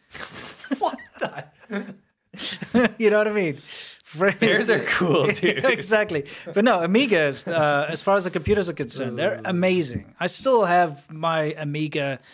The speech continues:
Speaker 2: Well, I, when I say I still have, I never had one. I now have one, um, that I always wanted
Speaker 1: Yes.
Speaker 2: with a video toaster in it. And
Speaker 1: Yeah.
Speaker 2: I'm actually making videos using that old tech.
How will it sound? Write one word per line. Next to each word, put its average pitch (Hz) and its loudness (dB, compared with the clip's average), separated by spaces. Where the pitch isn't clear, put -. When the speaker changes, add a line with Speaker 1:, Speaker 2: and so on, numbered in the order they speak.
Speaker 2:
Well, 123 -8
I, 156 -8
when 151 -4
I 160 -2
say 151 -4
I 131 -4
still 175 -2
have, 123 -8
I 131 -12
never 190 0
had 151 -2
one. 123 -10
I 160 0
now 196 4
have 165 0
one, 117 -12
um, 139 -2
that 147 -2
I 151 4
always 160 2
wanted 139 -4
Speaker 1:
Yes. 107 -14
Speaker 2:
with 151 -2
a 160 4
video 160 4
toaster 135 -4
in 127 -6
it. 123 -12
And 156 -6
Speaker 1:
Yeah. 156 -2
Speaker 2:
I'm 165 0
actually 208 2
making 165 -2
videos 147 2
using 165 0
that 135 0
old 143 0
tech. - -4